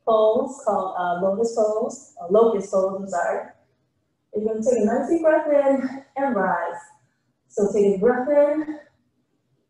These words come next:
and exhale. Engaging all your muscles, your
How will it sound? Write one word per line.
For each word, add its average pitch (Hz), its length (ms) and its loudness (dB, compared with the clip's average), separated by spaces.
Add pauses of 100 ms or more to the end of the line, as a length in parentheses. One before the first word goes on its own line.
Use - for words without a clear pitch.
(380)
and 247 320 4
exhale. 233 600 -2 (1700)
Engaging 214 800 -4
all 226 800 0 (500)
your 226 200 -4
muscles, 190 800 -6
your 165 120 -10